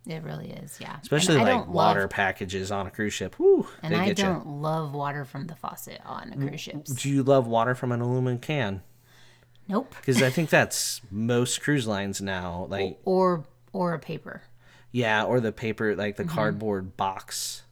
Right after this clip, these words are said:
Speaker 1: Mm-hmm. Don't like that taste either.
Speaker 2: Yeah, it's, I don't know how many cruise lines even do water bottles anymore, plastic water bottles. Ce-,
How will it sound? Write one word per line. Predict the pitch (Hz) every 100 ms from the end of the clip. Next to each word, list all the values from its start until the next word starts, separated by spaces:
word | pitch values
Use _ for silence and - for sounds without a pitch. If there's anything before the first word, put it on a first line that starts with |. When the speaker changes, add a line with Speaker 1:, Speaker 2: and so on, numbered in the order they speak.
| -
Speaker 1:
Mm-hmm. | 170 160 151 151 -
Don't | 180 180
like | 160
that | 165 170
taste | - -
either. | - - - - -
Speaker 2:
Yeah, | 117 98 90 90
it's, | 101 104 - - - - -
I | - 143
don't | 226 247 -
know | 117 131 139 135 135 117 107
how | - - 120
many | 127 120
cruise | - 117
lines | 110 104 104
even | 104 92
do | 98 117
water | 95 98 104
bottles | 87 87 90 92 -
anymore, | 95 92 87
plastic | - 98 95 - -
water | 90 90
bottles. | - 85 107 - - - _ _ - _ _ _ - _ _ - - _ _ -
Ce-, | -